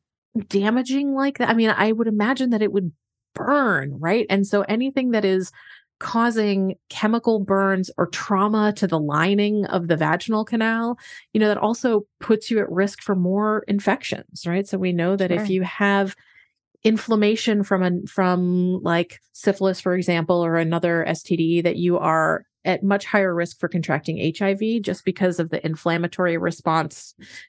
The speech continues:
Speaker 1: makes it much easier for that
Speaker 2: Hmm.
Speaker 1: virus to take hold. Oh man, I cannot even, it just makes my body, like,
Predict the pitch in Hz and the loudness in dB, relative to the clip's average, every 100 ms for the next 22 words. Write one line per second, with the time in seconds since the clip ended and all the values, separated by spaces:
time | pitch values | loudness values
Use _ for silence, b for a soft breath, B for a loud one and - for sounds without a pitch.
0 | - 180 - 180 185 - - 180 190 180 | 0 2 2 2 0 -2 -4 -2 -2 -2
1 | 160 156 - 180 160 151 147 - - - | -2 -4 -4 -2 0 0 0 -6 -10 -6
2 | 190 156 165 180 - 160 - - - 156 | -2 0 0 -4 -6 -6 -6 -6 -2 0
3 | 151 208 247 B B B B B B _ | 0 -2 -4 B B B B B B _
4 | _ _ _ 196 208 190 160 160 170 156 | _ _ _ 0 2 2 2 2 2 0
5 | 151 165 - 202 180 165 170 165 156 151 | 0 -4 -2 0 2 2 0 0 0 -2
6 | - - 185 180 202 196 180 180 - 185 | -6 -4 -2 0 0 2 2 2 0 0
7 | 165 143 151 160 160 160 - | 0 -2 0 2 2 0 -2